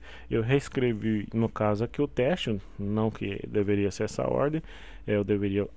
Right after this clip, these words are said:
<coughs> fazer o teste primeiro, mas eu quis mostrar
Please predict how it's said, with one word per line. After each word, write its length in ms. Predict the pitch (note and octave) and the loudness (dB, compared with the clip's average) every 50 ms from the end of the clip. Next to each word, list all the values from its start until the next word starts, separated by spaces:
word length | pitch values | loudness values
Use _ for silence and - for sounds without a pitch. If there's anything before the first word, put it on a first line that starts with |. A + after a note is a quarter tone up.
| - | 0
<coughs> 300 | - - - A2+ - B2 | 4 4 4 4 2 0
fazer 400 | A#2 - - A#2 A2+ G2+ F#2 G#2 | -2 2 4 4 4 4 2 0
o 60 | G2+ F#2+ | -2 -2
teste 340 | - - F#2+ G2 G2+ - | -2 -4 -4 -4 -4 -6
primeiro, 400 | - - B2 B2 A#2+ B2+ D3 - - - - - - - - | -4 -2 0 2 4 2 2 0 -2 -10 -16 -16 -14 -10 -6
mas 160 | C#3 C3+ C3 | -4 0 0
eu 80 | D3 C#3 | 0 0
quis 240 | - - D3+ C#3 | 0 0 0 2
mostrar 640 | D3 D#3 D3+ C#3+ C#3 B2+ - - C3+ C3+ C#3+ D3 C#3+ | 2 4 4 4 4 2 0 0 2 4 4 2 0